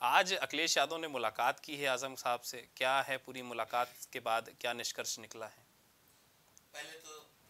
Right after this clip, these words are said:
Speaker 2: पहला बिंदु तो आपका ये है कि आज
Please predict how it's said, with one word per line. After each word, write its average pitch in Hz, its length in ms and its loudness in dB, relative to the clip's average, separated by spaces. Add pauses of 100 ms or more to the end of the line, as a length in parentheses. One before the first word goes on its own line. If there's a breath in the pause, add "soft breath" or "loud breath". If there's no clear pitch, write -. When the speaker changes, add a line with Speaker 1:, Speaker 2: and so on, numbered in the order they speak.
(880)
Speaker 2:
पहला 139 260 12
बिंदु 131 300 2
तो 131 120 4
आपका 127 280 8
ये 127 200 6
है 127 120 2
कि 135 140 0
आज 127 640 8